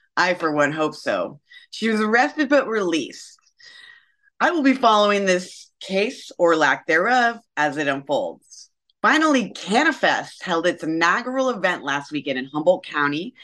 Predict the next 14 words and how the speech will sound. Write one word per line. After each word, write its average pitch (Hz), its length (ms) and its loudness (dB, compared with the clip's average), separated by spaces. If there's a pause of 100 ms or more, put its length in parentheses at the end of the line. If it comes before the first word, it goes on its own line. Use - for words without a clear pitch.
(200)
incorporating 160 640 2
cannabis 180 460 -4
culture, 247 600 -2 (300)
music, 196 440 -2 (120)
art, 170 400 2
and 160 240 0
industry. 190 680 -6 (300)
The 165 80 2
event 196 480 0
gathered 160 360 2
around 135 400 2
four 202 220 2
thousand 214 380 -2
people, 185 580 -2